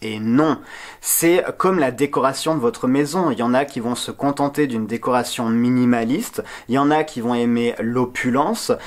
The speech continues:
il y en a qui vont aimer les choses plus naturelles, d'autres qui vont aimer les choses plus raffinées, très épurées, très zen.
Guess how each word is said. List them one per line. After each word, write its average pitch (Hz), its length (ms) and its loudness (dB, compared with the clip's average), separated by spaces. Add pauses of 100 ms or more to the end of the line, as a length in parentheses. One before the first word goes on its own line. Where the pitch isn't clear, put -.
(140)
il 127 80 0
y - 20 4
en 147 100 2
a 151 140 2
qui 156 160 -8
vont 123 100 0
aimer 127 240 2
les 123 140 2
choses 135 320 0
plus - 220 -8
naturelles, 127 760 -2
d'autres 131 220 0
qui 117 100 -8
vont 117 100 -2
aimer 127 220 2
les 120 100 0
choses 113 280 -4
plus 113 200 -4
raffinées, 123 880 0 (240)
très 127 380 -2
épurées, 123 680 0
très 127 280 -2
zen. 127 260 0